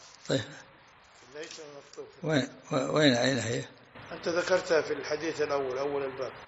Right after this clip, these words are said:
Speaker 1: وين، أي باب؟
Speaker 2: باب النذر بالحج ماشياً، فيعجز الناذر عن المشي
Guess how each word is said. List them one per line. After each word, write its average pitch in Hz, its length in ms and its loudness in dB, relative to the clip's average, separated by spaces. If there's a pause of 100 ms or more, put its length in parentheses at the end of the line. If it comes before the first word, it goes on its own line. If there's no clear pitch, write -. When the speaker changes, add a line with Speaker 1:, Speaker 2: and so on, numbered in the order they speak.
(120)
Speaker 1:
وين، 135 140 6
أي 143 220 6
باب؟ 127 420 4 (220)
Speaker 2:
باب 160 220 6
النذر 156 380 2
بالحج 147 500 4
ماشياً، 170 560 2 (800)
فيعجز 151 500 8
الناذر 151 560 6
عن 143 260 2
المشي 165 380 2